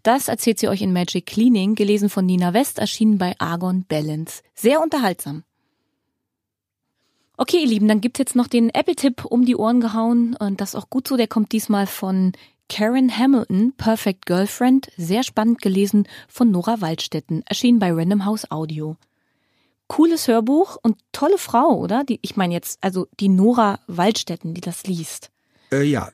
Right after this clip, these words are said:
Speaker 2: du weißt ja, wie die wirklich heißt, ne?
Speaker 1: Mm,
Speaker 2: Also
Speaker 1: du hast es vorhin mal angedeutet, adelig von Waldstetten?
Speaker 2: Genau, die ist, äh, quasi im Nebenberuf Baronesse,
Speaker 1: <laughs>
Speaker 2: also jagdschlossfähig und auch parkettsicher,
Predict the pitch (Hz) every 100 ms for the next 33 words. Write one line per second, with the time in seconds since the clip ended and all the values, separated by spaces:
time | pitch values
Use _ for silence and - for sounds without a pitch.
0 | _ - 139 123 139 170 - 143 135 127
1 | 113 139 - 113 - - - - - 123
2 | 220 240 247 240 233 226 262 277 277 254
3 | 247 226 269 262 254 269 320 302 - -
4 | - 220 262 285 339 - - 214 277 311
5 | 294 339 - 339 - 175 143 127 208 156
6 | - 175 151 143 147 143 143 151 139 135
7 | 139 160 147 156 147 143 - 135 127 131
8 | 123 143 - 247 202 202 190 196 233 254
9 | - - - - 127 135 123 - 143 135
10 | 156 - - 180 170 - - 175 175 190
11 | - 151 165 139 - - 135 - 175 -
12 | 170 196 220 262